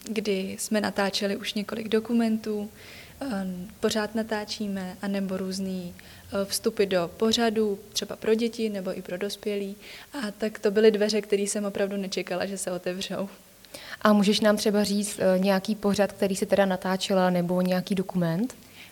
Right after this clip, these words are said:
Speaker 1: Ehm, tak, eh, Česká televize s náma natáčela pořad Nedej se. Jeden díl je právě o tom, eh, že jsme získali cenu Josefa Vavrouška, eh, co my děláme pro přírodu a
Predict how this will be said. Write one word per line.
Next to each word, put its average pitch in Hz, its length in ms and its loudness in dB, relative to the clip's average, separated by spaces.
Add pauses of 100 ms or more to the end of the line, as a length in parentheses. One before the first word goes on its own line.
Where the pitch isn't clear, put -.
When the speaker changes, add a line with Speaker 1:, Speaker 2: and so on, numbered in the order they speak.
(120)
Speaker 1:
Ehm, 214 300 0 (100)
tak, 214 280 2
eh, 190 400 2 (400)
Česká 226 320 0
televize 208 400 0
s 202 80 -8
náma 196 220 -2
natáčela 185 1040 -4
pořad 196 340 -4
Nedej 196 320 -2
se. 247 260 -2 (160)
Jeden 196 400 -2
díl 190 200 -8 (300)
je 190 160 -4
právě 196 420 -6
o 190 80 -4
tom, 185 280 -4 (540)
eh, 185 220 -6
že 196 120 -4
jsme 202 200 -4
získali 190 420 -2
cenu 220 240 0
Josefa 208 420 -4
Vavrouška, 180 760 -8 (420)
eh, 185 240 -4
co 220 140 -2
my 220 120 4
děláme 196 500 0
pro 180 200 -6
přírodu 175 680 -6 (120)
a 170 380 -8